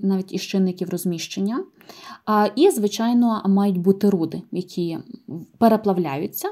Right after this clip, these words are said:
щоб зробити метали. А з, е, в основному це є сталь, чавун, прокат.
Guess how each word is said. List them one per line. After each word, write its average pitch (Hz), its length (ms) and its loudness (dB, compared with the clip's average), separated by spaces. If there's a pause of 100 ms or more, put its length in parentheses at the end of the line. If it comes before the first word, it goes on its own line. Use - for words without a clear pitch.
(120)
щоб 190 320 -4
зробити 175 460 -2
метали. 156 400 -8 (800)
А 202 240 2
з, 185 240 -4
е, - 320 -2 (100)
в 208 60 0
основному 294 460 6
це 233 220 0
є 202 100 4
сталь, 208 240 0
чавун, 185 280 -2
прокат. - 420 -12